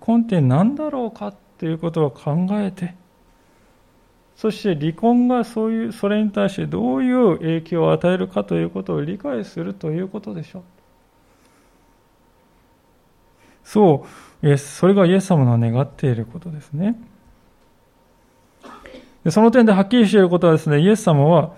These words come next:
離婚というものは人間の罪によってもたらされるものであると、これはもうイエス様が言いたいことであります。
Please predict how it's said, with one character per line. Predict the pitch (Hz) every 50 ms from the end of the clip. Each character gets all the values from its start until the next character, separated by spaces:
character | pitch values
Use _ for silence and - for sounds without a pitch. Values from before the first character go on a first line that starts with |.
| - - _ _ _ _ _ 147
離 | 139 151 156
婚 | 156 196 220 226 233 226
と | 240 240
い | 240 233
う | 233 226
も | 226 226
の | 226 226 190 160
は | 175 180 147 - - 165
人 | 160 175 190 196 196
間 | 190 208 202 202 196
の | 196 185 175
罪 | 180 - - - - 277 285 285 277
に | 240 202 180
よ | 170 170 170
っ | 170 -
て | - 175
も | 156 143 143 151
た | - 170
ら | 156 170
さ | 165 160 190 185
れ | 175 175
る | 160 147
も | 135 135 147
の | 165 165
で | 143 135 131
あ | 135
る | 123 123 117
と、 | 120 165 160 156 - - - - - _
こ | - - 196
れ | 208 220
は | 220 208
も | 208 214 202 165 143
う | 156
イ | 170 170
エ | 175
ス | 175 -
様 | - 139 131 123
が | 123
言 | 120 123 139
い |
た | 127 - 135
い | 127 117
こ | - 165 170
と | - 147 113
で | 113
あ | 107 107
り | 104
ま | 117 135 -
す。 | - - - -